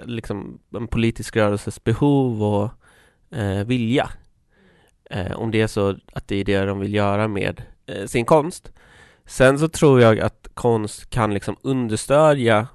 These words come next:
politiska rörelser. Men de kan inte förändra någonting i sig. Alltså visst, det finns vi-, vissa saker som så här, en, eh, film av Kieslowski som,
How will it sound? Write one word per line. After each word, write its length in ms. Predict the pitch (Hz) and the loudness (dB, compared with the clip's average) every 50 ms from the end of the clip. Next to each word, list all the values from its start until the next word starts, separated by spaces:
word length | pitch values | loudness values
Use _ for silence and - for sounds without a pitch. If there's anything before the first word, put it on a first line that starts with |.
| _ | _
politiska 520 | - - 113 107 101 - - - - - 110 | -8 -4 -4 -4 -4 -6 -10 -16 -10 -4 0
rörelser. 560 | 110 107 101 101 - - - - - - 156 - - - _ _ _ _ _ _ _ _ _ - | 2 2 2 2 0 -4 -6 -8 -10 -10 -12 -14 -18 -20 _ _ _ _ _ _ _ _ _ -6
Men 360 | 113 113 120 120 117 120 117 | 2 6 6 6 6 4 2
de 120 | 120 113 | -2 -2
kan 120 | - 139 127 | -2 -2 -2
inte 140 | 120 - - | -2 -2 -2
förändra 440 | - - 120 120 123 127 127 135 | 0 4 4 4 4 4 4 2
någonting 440 | 131 117 107 104 104 - 107 107 101 104 104 | 4 2 2 -2 -4 -6 -6 -4 -2 -2 -2
i 60 | 98 | -2
sig. 460 | - - 143 127 107 - - - - _ _ _ _ _ _ _ _ _ _ _ _ _ _ - _ _ _ _ _ _ _ _ | -2 0 0 0 0 0 -4 -10 -16 _ _ _ _ _ _ _ _ _ _ _ _ _ _ -20 _ _ _ _ _ _ _ _
Alltså 180 | - - - 117 | -12 -10 -4 -2
visst, 180 | 123 123 - - | -2 -2 -2 -4
det 60 | 117 | 0
finns 240 | - 120 120 120 127 | 0 0 0 0 -6
vi-, 460 | 123 - 107 113 127 135 143 139 - 123 | -10 -8 -8 -2 0 2 2 2 0 -2
vissa 240 | 147 147 - 143 | -4 -2 -2 -2
saker 220 | 131 160 143 - - | -2 -2 -2 -2 -2
som 160 | - 120 117 | -4 -4 0
så 80 | 120 113 | 2 2
här, 200 | 101 98 71 98 | 2 2 2 0
en, 280 | 120 113 110 107 107 | 0 0 0 0 2
eh, 180 | 107 107 104 101 104 101 - _ _ _ _ _ _ - - | 2 2 2 0 -2 -6 -12 _ _ _ _ _ _ -20 -20
film 360 | - - - 120 117 113 110 | -16 -6 -4 -2 -2 0 0
av 160 | 110 104 101 | 2 0 0
Kieslowski 840 | 101 _ - 117 - - 131 135 135 147 - - - - 120 113 - - _ _ _ | -2 _ -6 -6 -4 0 2 2 2 0 -2 -10 -8 -8 -8 -8 -8 -12 _ _ _
som, 280 | - - - - - | -18 -14 -14 -14 -14